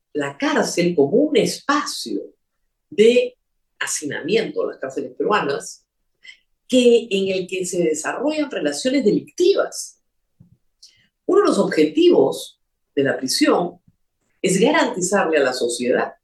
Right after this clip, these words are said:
que el delincuente, durante el tiempo que esté ahí, no va a cometer más delitos.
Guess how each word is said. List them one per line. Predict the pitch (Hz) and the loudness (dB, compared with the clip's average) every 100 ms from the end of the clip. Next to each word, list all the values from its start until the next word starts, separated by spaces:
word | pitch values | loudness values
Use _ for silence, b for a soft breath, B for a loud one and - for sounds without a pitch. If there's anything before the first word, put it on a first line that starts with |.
| _ _ _ _ b b b | _ _ _ _ b b b
que | 180 | 4
el | |
delincuente, | 180 180 175 175 349 302 180 165 | 6 4 2 0 0 -2 0 0
durante | 135 127 123 123 | 2 2 0 -4
el | 120 | -4
tiempo | 226 226 - | 0 0 -2
que | 120 | -6
esté | 120 - 226 - - - 233 | -4 4 4 2 -4 -6 -2
ahí, | 294 - - _ _ _ | -2 -4 -10 _ _ _
no | 151 185 240 233 | -6 0 2 2
va | 220 220 | 0 -2
a | 220 | -2
cometer | 143 131 127 190 | -2 -2 -4 -6
más | 185 180 | -8 -8
delitos. | 160 143 - - - _ | -6 -8 -12 -18 -18 _